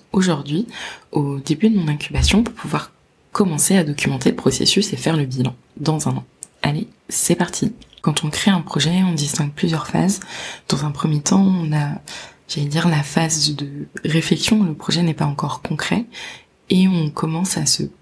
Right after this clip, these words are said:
pencher sur son idée, sur sa population cible, et de façon beaucoup plus conséquente aussi sur le type de problème qu'on a envie de résoudre.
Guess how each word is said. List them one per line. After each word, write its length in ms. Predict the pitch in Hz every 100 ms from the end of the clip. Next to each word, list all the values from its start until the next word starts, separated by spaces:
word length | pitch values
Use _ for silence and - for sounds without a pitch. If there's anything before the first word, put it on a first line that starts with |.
| -
pencher 480 | 151 147 - 170 180
sur 320 | - 170 -
son 180 | - 135
idée, 300 | 139 160 170
sur 220 | - 156
sa 120 | -
population 640 | - - - 147 - 127
cible, 380 | 123 - 196 180 - - - - _ _ -
et 300 | 180 185 - -
de 180 | 156 147
façon 420 | 143 147 - 170 160 143 139
beaucoup 200 | 147 -
plus 120 | -
conséquente 520 | 151 - 127 127 -
aussi 440 | - 147 - 196 208
sur 300 | - 170 165
le 120 | 143
type 380 | - 196 - -
de 140 | 147 139
problème 640 | - - 160 165 185 185 - - -
qu'on 160 | - 143
a 60 | 139
envie 240 | 139 170
de 100 | 175
résoudre. 380 | 160 139 123